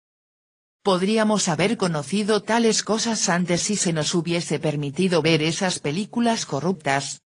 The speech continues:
Pero estaban más allá de la empalizada, del otro lado de las vías del tren.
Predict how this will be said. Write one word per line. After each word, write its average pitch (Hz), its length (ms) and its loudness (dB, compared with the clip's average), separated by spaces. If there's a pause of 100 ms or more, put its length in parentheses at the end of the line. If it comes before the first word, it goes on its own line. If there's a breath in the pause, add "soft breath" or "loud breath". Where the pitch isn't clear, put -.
(1200)
Pero 180 280 2
estaban 175 520 0
más 156 240 0
allá 156 240 0
de 160 140 -2
la 139 140 0
empalizada, 135 840 -4 (140)
del 175 320 0
otro 185 260 0
lado 180 280 2
de 147 120 -2
las 139 220 -4
vías 175 380 0
del 139 200 -2
tren. 131 460 -6